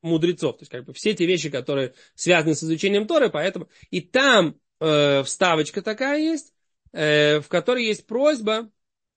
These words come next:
о благополучии для еврейского народа и всех изучающих Тору, и всего еврейского народа в част-, э, в целом, и изучающих Тору в частности.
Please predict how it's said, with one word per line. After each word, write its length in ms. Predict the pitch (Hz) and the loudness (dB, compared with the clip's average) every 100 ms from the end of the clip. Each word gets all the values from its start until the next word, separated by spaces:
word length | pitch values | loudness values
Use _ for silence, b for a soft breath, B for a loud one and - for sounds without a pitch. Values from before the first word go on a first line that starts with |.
| _ _ _ _ 185 | _ _ _ _ -4
о 180 | 196 | -2
благополучии 800 | 185 180 185 185 208 262 220 202 | -2 -4 -4 -4 -4 -4 -6 -6
для 200 | 165 175 | -4 -2
еврейского 340 | 196 226 226 226 | -2 -2 -4 -6
народа 340 | 233 285 254 | -2 -2 -2
и 320 | 202 214 220 | -4 -8 -12
всех 300 | - 240 226 | -10 -8 -6
изучающих 560 | 190 196 202 196 - 156 | -4 -2 -2 -2 -4 -2
Тору, 200 | 254 240 | 2 2
и 120 | 175 | 0
всего 420 | - - - 202 | -4 -10 -4 2
еврейского 380 | 220 202 196 190 | 2 2 -2 -4
народа 240 | 180 185 156 | -4 -6 -6
в 60 | |
част-, 260 | 208 240 - | -4 -4 -4
э, 260 | 180 170 | -6 -4
в 80 | 151 | -6
целом, 380 | - 254 294 208 | -2 0 0 -2
и 180 | 180 185 | -4 -6
изучающих 400 | 165 208 185 175 | -6 -4 -6 -6
Тору 160 | 185 | -6
в 60 | 165 | -4
частности. 480 | 165 147 165 - | -4 -6 -10 -16